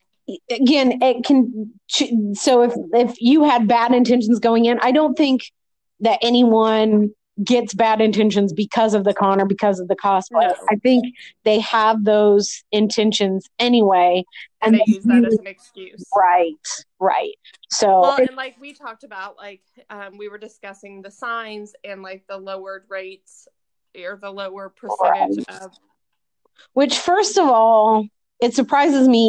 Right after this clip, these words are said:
Speaker 1: even that it was as low as twenty at a convention as big as
Speaker 2: Well, that's reported.
Speaker 1: Right, that's what I'm saying. So it's certainly, the number is much higher than that.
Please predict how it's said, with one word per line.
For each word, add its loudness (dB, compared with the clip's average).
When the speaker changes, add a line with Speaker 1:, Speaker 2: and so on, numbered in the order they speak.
Speaker 1:
even 4
that 2
it -2
was 2
as 2
low 4
as -2
twenty -4
at 0
a 0
convention 0
as -4
big 2
as 2
Speaker 2:
Well, 2
that's -2
reported. -4
Speaker 1:
Right, 0
that's 0
what 0
I'm 2
saying. -2
So 0
it's -6
certainly, 4
the 4
number 2
is 0
much 2
higher 0
than 0
that. 0